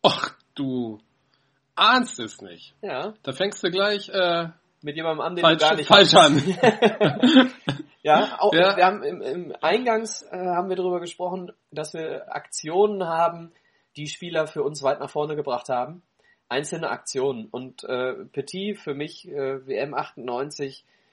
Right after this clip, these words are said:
Speaker 2: äh, ich hab mich so für ihn gefreut, eingewechselt, Finale,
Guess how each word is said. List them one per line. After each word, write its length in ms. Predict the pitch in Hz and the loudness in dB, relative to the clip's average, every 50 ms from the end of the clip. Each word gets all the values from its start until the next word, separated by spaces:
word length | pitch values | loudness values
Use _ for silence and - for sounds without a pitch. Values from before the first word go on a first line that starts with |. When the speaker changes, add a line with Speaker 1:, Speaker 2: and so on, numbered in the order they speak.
| _ _ _ _ _ _ _ _ _ - | _ _ _ _ _ _ _ _ _ -4
Speaker 2:
äh, 300 | 131 127 127 131 135 139 | -2 -2 -2 -2 -4 -6
ich 40 | - | -8
hab 80 | - 151 | -8 -6
mich 140 | 156 131 | -6 -4
so 100 | 143 180 | -4 -4
für 140 | 190 - 196 | -2 -2 -4
ihn 60 | 165 | -4
gefreut, 460 | 156 147 - - 135 135 143 143 - - | -4 -6 -4 -2 0 0 0 0 -2 -2
eingewechselt, 640 | 143 160 175 160 151 156 147 - - 151 147 - | -2 -2 -2 -4 -4 -6 -6 -4 -4 -6 -6 -6
Finale, 680 | - - - 151 139 139 135 139 143 147 143 143 143 147 | -10 -16 -12 -6 -2 0 0 0 0 0 0 -2 -4 -8